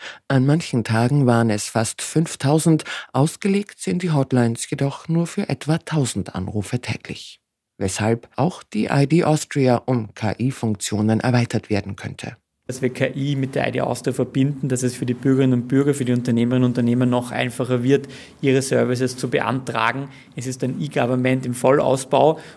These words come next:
Speaker 2: und darum sind wir genauso dahinter, dass jeder Mensch, ähm, in Österreich sich die I D Austria macht.
Speaker 1: Technisch sollen die Systeme direkt beim Bundesrechenzentrum laufen und dort lokal installiert sein,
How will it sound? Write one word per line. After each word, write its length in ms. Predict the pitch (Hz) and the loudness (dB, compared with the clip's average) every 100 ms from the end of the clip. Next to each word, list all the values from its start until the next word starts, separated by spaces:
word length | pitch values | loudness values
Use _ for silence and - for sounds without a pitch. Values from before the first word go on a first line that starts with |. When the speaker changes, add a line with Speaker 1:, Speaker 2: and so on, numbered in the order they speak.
| - | -10
Speaker 2:
und 180 | 131 135 | -4 -2
darum 240 | 117 131 | 0 -2
sind 240 | 127 131 | -2 -2
wir 60 | 127 | 0
genauso 420 | 127 113 123 127 | 0 2 0 0
dahinter, 440 | 127 120 131 131 127 | 0 0 0 0 -2
dass 200 | 123 131 | 0 0
jeder 180 | 120 | 0
Mensch, 400 | 123 117 127 120 - - - - | 2 0 -2 -6 -12 -18 -16 -6
ähm, 120 | 127 | -2
in 100 | 123 | -2
Österreich 340 | 123 113 127 123 | -2 -2 -4 -2
sich 180 | 131 - | -4 0
die 80 | |
I 80 | 127 | 0
D 100 | - | 2
Austria 300 | - - - | 0 -2 -6
macht. 340 | 120 - - - _ - | -6 -8 -12 -20 _ 2
Speaker 1:
Technisch 500 | 170 - 131 110 - | 2 2 -2 -2 -2
sollen 320 | 113 117 117 | 0 0 0
die 80 | 127 | -2
Systeme 560 | - 147 - 135 131 | 0 -2 0 2 2
direkt 460 | 127 156 131 - - | 2 2 0 -2 -4
beim 180 | 104 101 | -4 0
Bundesrechenzentrum 1120 | 135 143 131 117 110 120 - 120 117 123 123 | 0 2 2 2 2 -2 0 -2 -2 0 4
laufen 420 | 123 123 135 127 | 4 2 -2 -4
und 320 | 185 208 - | -4 -4 0
dort 280 | 143 160 - | -2 -2 -2
lokal 420 | 180 - 139 147 | -2 2 4 4
installiert 580 | 120 113 - 117 131 127 | 2 -2 0 0 2 2
sein, 320 | 123 120 | 2 4